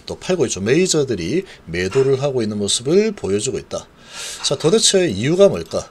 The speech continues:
한번 보겠습니다. 아, 제 번호는 공일공 둘둘일팔에 팔일 삼오.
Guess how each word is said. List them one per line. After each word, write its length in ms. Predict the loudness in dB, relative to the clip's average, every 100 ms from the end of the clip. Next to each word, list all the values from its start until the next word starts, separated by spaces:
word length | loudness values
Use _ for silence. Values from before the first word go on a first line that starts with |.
| -18
한번 340 | -14 -8 -8
보겠습니다. 640 | -8 -8 -4 -2 -4 -8 -14 -14 -20 -16
아, 100 | -4
제 220 | 2 2
번호는 580 | 2 -2 -2 -2 -2 -4 -8 -20 -20 0
공일공 500 | 4 6 6 2 0
둘둘일팔에 640 | -2 0 2 0 -4 -6 -6
팔일 260 | 0 2 4
삼오. 300 | 2 -4